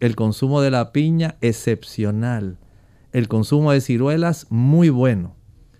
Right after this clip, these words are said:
Y si a esto le añadimos las legumbres, habichuelas blancas, negras, pintas rojas, lentejas, garbanzos, gandules, chícharos, arvejas, menestra,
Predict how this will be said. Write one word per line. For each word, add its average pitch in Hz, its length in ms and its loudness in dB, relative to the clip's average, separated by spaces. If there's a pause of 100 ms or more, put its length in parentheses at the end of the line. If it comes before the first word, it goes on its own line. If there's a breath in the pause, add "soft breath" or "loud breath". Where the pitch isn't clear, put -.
(160 soft breath)
Y 170 200 4
si 185 160 -2
a 160 100 2
esto 156 180 -2
le 135 80 0
añadimos 135 840 0 (460 soft breath)
las 113 220 0
legumbres, 107 960 -2 (500)
habichuelas 113 580 -2
blancas, 110 380 -2
negras, 110 300 -2
pintas 110 380 -4
rojas, 107 240 -2
lentejas, 107 380 -4
garbanzos, 104 460 -4
gandules, 101 680 -4
chícharos, 120 560 -4
arvejas, 110 380 -2
menestra, 107 840 -4